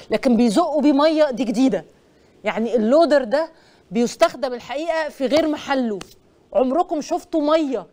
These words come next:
بيتم تصريفها أو كسحها بلودر؟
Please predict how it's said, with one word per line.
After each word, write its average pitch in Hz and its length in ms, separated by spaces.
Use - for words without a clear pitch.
بيتم 269 600
تصريفها 262 720
أو 262 120
كسحها 269 680
بلودر؟ 311 580